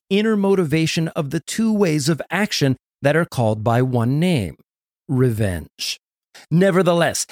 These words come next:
it happens quite frequently that the person seeking revenge is unclear about what really induced him to act.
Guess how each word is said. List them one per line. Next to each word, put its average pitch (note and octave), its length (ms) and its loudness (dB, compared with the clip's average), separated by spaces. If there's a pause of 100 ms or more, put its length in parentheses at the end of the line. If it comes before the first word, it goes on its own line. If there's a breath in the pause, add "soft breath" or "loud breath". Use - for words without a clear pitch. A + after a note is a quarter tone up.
(120)
it G#3 140 0
happens A#3 480 -2
quite A3 380 -2
frequently D#3+ 580 0
that C3+ 240 -2
the C#3+ 140 -2
person C3+ 480 0
seeking C4 520 -2
revenge A#2 520 0 (240)
is F#3+ 260 0
unclear F3+ 720 2
about C3 360 0
what C3+ 220 -4
really A2+ 640 0
induced A#2+ 580 -4
him G#2 200 -2
to - 240 -10
act. F#3 460 -4